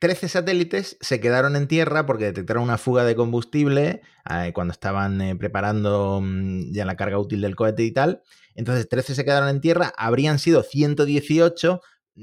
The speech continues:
aún, eh, sin batir el récord de ciento cuarenta y tres, pero bastante impresionante.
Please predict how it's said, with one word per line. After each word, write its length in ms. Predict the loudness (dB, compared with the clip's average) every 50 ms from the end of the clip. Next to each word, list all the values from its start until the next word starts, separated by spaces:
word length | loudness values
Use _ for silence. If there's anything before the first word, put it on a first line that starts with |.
| -14 -6
aún, 480 | -2 0 2 4 4 2 2 0 -4 -8 _ _ _ _ _ _ _ _ _ _ -10
eh, 520 | -8 -6 -6 -4 -4 -4 -2 -2 -2 -4 -4
sin 180 | -4 -2 -2
batir 260 | 0 0 0 2 2
el 120 | 2 2 2
récord 300 | 2 0 0 2 0 0
de 60 | 0
ciento 200 | -2 -2 0 2
cuarenta 240 | 2 2 2 0 0
y 40 | 0
tres, 220 | 2 0 0 0 0
pero 300 | 0 2 2 2 0 -4 -6
bastante 440 | -8 -6 -6 -4 -4 -4 -2 -2 -2
impresionante. 600 | -2 -2 -4 -4 -2 -2 -2 -2 -2 -2 -4 -6